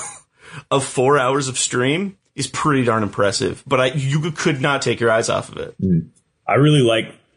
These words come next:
Speaker 2: this collection of, uh, like, this bundle of five things, because to me, these represent, like, the best the W N B A brand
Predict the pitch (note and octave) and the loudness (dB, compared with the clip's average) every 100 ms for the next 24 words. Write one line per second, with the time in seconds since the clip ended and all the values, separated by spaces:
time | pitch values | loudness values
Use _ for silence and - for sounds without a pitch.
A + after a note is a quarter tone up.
0 | _ G2+ A2+ - G2+ F#2+ - - E2+ D#2+ | _ 0 0 2 2 2 -2 -2 -2 -2
1 | - - D#2+ F2 E2 F#2 F2+ F2+ F2+ F2 | -4 -2 0 0 0 -2 0 0 2 2
2 | F2 E2 - D#2 E2+ E2 - D#2+ F2+ G2+ | 0 0 0 2 0 -2 -2 0 0 -2
3 | - F#2 F#2+ - F#2 G2+ F#2+ G2 G#2 G2+ | -4 -2 0 0 2 2 2 2 0 0
4 | F#2+ G2+ G2+ F#2 F#2 E2 F#2 F2+ - - | 0 0 -2 -2 -2 0 2 2 -2 -6
5 | _ _ - F#2+ F#2+ F2 F2+ F2 F2 E2 | _ _ -2 0 2 2 0 2 2 2
6 | D2+ D#2+ E2+ E2 D2+ | 0 0 2 2 -2